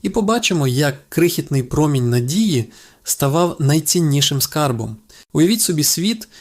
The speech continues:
де кожен новий день — це боротьба за виживання, де їжа,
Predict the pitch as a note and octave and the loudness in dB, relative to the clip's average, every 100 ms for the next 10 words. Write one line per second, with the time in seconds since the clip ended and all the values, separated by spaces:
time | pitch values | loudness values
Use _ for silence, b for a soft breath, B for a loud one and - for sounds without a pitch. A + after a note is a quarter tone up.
0 | B C3+ C3 - E3+ D#3 C3 A#2+ A#2+ A#2+ | B -4 -4 2 2 2 0 0 0 0
1 | D#3+ G#3 G#3 B B C#3 B2 B2+ B2+ A2+ | 0 0 -4 B B -2 2 2 2 0
2 | A#2 C3+ D#3+ - B2+ B2+ A#2+ A#2+ A#2+ B2 | 0 0 0 -2 0 2 2 2 2 0
3 | A2 C3 A#2 _ B B B B C3 C#3+ | -4 -10 -18 _ B B B B 2 2
4 | C3 D#3 D#3+ F#3+ | 2 0 0 -2